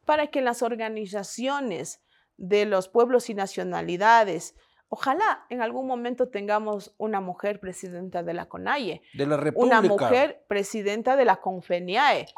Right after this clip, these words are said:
Speaker 1: una mujer presidenta de la Federación Shuar, que es una organización de base a la que yo pertenezco.
Speaker 2: Nunca ha habido.
Speaker 1: Todavía no hay, no lo ha habido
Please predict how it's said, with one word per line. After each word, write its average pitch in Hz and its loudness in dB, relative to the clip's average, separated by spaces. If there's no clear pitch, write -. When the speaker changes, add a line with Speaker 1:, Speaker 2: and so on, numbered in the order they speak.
Speaker 1:
una 262 2
mujer 285 -4
presidenta 240 2
de 233 4
la 202 4
Federación 190 0
Shuar, 269 6
que 226 4
es 247 6
una 240 2
organización 196 -4
de 240 0
base 240 0
a - -2
la 214 0
que 202 -10
yo 226 -4
pertenezco. - -6
Speaker 2:
Nunca 214 6
ha - 12
habido. 220 10
Speaker 1:
Todavía 226 4
no 233 -2
hay, 262 0
no 214 -4
lo 285 2
ha 185 4
habido 277 -6